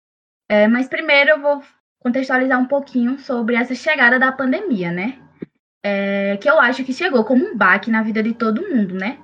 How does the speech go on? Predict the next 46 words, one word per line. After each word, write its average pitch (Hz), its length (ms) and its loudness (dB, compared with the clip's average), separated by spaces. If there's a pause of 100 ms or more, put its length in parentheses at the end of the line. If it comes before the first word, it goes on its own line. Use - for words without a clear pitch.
(400)
Do 233 140 0
nada 233 280 4
a 247 40 2
gente 247 200 0
tava 220 220 0
fazendo 220 400 0
vários 214 340 -2
planos, 220 600 -2
vivendo 214 280 -2
nossa 254 320 -2
vida, 220 640 -4 (220)
e 214 80 -10
quando 226 320 -2
de 208 80 -2
repente, 233 500 0
bum, 208 500 4
um 226 80 -2
isolamento 220 540 4
social, 208 800 2
quarentena, 214 880 0
milhares 214 500 2
de 269 80 -4
mortos 233 320 0
pelo 226 240 -4
mundo, 220 480 -2 (340)
e 226 120 -8
quando 240 220 2
a 240 40 2
gente 254 240 0
fala, 220 540 4
é, 196 420 2
quando 220 200 -2
a - 20 2
gente 220 200 0
se 269 80 -6
vive 220 280 -2
aqui 233 180 -4
no 214 80 -2
Brasil, 208 420 2
né, 208 200 -2
esse, 233 180 -6
o 185 40 -6
buraco 202 420 0
é - 20 0
mais 190 240 -2
embaixo. 175 500 -4